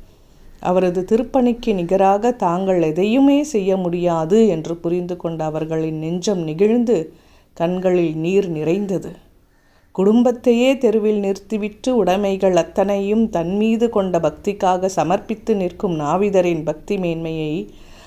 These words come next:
அனைவரும் அறிய வேண்டும் என்பதற்காக மகான் நடத்திய நாடகம்தான் தெலுங்கர் வரலையா என்று அவர் கேட்டது என்பதை புரிந்து கொண்ட எல்லோரும், "ஜெய ஜெய சங்கர, ஹர ஹர சங்கர" என்று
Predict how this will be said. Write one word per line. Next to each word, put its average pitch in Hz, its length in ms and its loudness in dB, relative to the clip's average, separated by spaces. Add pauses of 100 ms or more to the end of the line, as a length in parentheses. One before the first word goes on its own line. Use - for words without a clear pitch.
அனைவரும் 220 600 2
அறிய 208 340 4
வேண்டும் 214 400 0
என்பதற்காக 180 880 0
மகான் 185 400 0
நடத்திய 170 500 -2
நாடகம்தான் 165 1000 0 (440)
தெலுங்கர் 220 580 2
வரலையா 180 800 2
என்று 165 260 -2
அவர் 156 220 0
கேட்டது 175 640 0
என்பதை 151 380 -4
புரிந்து 214 440 0
கொண்ட 165 320 0
எல்லோரும், 170 840 0 (440)
"ஜெய 160 260 -2
ஜெய 180 280 0
சங்கர, 170 580 -8
ஹர 165 280 -6
ஹர 180 300 -4
சங்கர" 165 600 -4
என்று 190 680 0